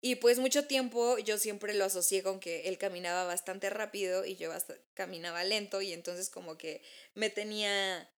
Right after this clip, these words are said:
me tenía que jalar, pero no, o sea, en realidad cuando yo iba adelante, él hacía de todo por estar adelante. Y, ay, no sé, o sea, son cositas que, que pueden sonar muy estúpidas,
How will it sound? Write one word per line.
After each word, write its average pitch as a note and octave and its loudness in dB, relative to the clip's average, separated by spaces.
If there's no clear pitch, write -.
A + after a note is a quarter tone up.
me G#3 -2
tenía A3 -2
que B3 2
jalar, G#3 2
pero F#3 0
no, G#3+ 2
o F3+ -4
sea, F3 4
en F3+ -4
realidad G3 0
cuando G3+ -4
yo G#3 2
iba G3 0
adelante, F#3+ -2
él F#3 -4
hacía F3+ -2
de F3+ -2
todo G#3+ -2
por G3 -4
estar F3+ -2
adelante. F#3 -4
Y, G3 0
ay, G#3+ 2
no A#3 -2
sé, A3+ -2
o F#3+ -2
sea, G3+ -4
son A#3+ -2
cositas A#3+ 2
que, - -6
que F3+ -6
pueden A3+ 2
sonar G3 0
muy G3+ 8
estúpidas, F#3+ 2